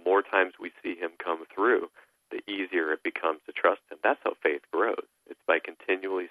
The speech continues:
stepping out and saying, "Okay, God, I'm gonna get in the wheelbarrow because I know you will come through." And then when he does, it makes it that much easier the next time because you have this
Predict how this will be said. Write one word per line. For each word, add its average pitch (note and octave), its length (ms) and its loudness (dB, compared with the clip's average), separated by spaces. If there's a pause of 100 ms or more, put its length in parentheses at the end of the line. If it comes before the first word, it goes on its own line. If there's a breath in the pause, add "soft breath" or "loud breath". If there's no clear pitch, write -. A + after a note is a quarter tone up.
stepping F2 340 -2
out E2 240 -4
and - 140 -20
saying, D#2+ 160 -4
"Okay, F#2+ 320 -2
God, D#2+ 300 0 (440 soft breath)
I'm D#2+ 160 -2
gonna F#2 200 2
get G2 160 2
in - 40 -20
the G2+ 80 -8
wheelbarrow E2 580 2
because - 320 -6
I E2 140 -6
know A#2+ 320 2 (480)
you F2 140 -4
will E2 100 -4
come D#2 300 -6
through." A2+ 180 0 (420)
And F2+ 160 -2
then E2+ 160 0
when E2 120 -2
he D#2+ 60 -6
does, - 360 2 (160)
it - 160 -6
makes D#2+ 240 -2
it - 160 -6
that - 220 0
much - 180 -10
easier F2 400 -4
the E2 80 -10
next D#2 280 -8
time G2 340 0
because E2 300 -2
you E2+ 120 -6
have E2+ 260 -2
this D#2+ 140 -4